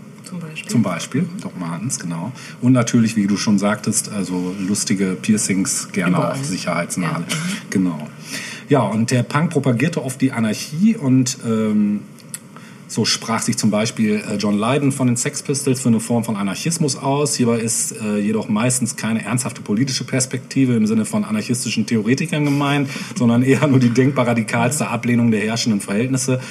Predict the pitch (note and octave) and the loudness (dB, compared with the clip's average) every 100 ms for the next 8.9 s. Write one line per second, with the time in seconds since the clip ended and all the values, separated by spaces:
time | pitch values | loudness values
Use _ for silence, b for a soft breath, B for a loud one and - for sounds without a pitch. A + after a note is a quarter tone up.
0 | B B B A#2 - A#2 A2+ G2+ G2+ G#2 | B B B -2 -2 -2 -2 -2 0 0
1 | G2+ A#2 A2+ G#2+ G#2+ G#2+ G#2+ A2+ A#2+ A#2+ | 0 0 2 0 0 -4 0 4 4 2
2 | G#2 G#2+ G2+ G#2+ A#2+ G#2+ G#2 G2+ A2 A2+ | 0 -2 0 2 2 2 0 0 0 0
3 | G#2+ G2 G2 F#2+ A2 G#2+ G2 - G2+ D#2+ | -2 -2 -4 -2 0 0 0 -2 -4 -4
4 | - - E2+ D2+ - - B B B B | -6 -6 -8 -8 -12 -16 B B B B
5 | B - A#2 A2+ A2+ A2+ A2 - - - | B -4 2 4 4 4 0 -10 -20 -20
6 | - - - G#2+ G#2+ G#2 - A2 G#2 G2+ | -18 -14 -8 -6 -2 -2 0 0 2 2
7 | G2 - A2 G#2 G2+ - G2 F#2+ F#2+ F#2 | 0 0 -2 0 -2 -2 -2 -2 -4 -8
8 | F#2+ F2+ F#2 - G#2 F#2+ G2+ F#2 | -10 -10 -8 -6 -4 -4 -4 -6